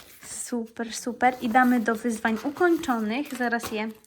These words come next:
tutaj sobie wezmę. Tutaj gdzieś po-, o,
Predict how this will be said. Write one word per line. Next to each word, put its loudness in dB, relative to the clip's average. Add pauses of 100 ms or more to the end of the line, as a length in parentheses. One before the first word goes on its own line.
(120)
tutaj -8
sobie -10
wezmę. -6 (2250)
Tutaj -4
gdzieś -8
po-, -14
o, -6